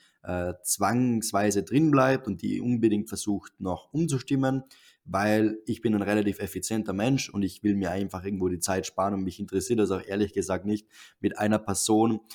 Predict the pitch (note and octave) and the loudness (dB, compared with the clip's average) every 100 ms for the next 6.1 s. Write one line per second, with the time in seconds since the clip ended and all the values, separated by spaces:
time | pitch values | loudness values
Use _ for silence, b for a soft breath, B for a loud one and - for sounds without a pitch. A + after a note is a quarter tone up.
0 | B - G#2+ - G#2+ G#2 G2 G2 - C3 | B 2 2 4 4 2 0 -2 2 2
1 | C3 G#2 G#2 - G2+ G#2 A2+ F#2 F#2+ G2 | 2 0 -2 0 0 0 -2 0 0 0
2 | G2+ - F#2+ G2 - B2 - G2+ G2 G2+ | -4 -4 -4 -4 -2 -2 0 -2 0 2
3 | A2+ A2+ B - G2 F#2 - G#2+ G2 F#2 | 2 0 B -4 -2 -2 2 2 2 -4
4 | F2 - E2+ F2 E2+ F#2+ - E2 - D2+ | -6 -10 -8 -6 -4 -4 -4 -8 -8 -12
5 | D#2+ F2 F#2 F#2+ F2 F#2 F2 - - G#2 | -12 -6 -4 -4 -6 -8 -8 -12 0 2
6 | A#2+ | 2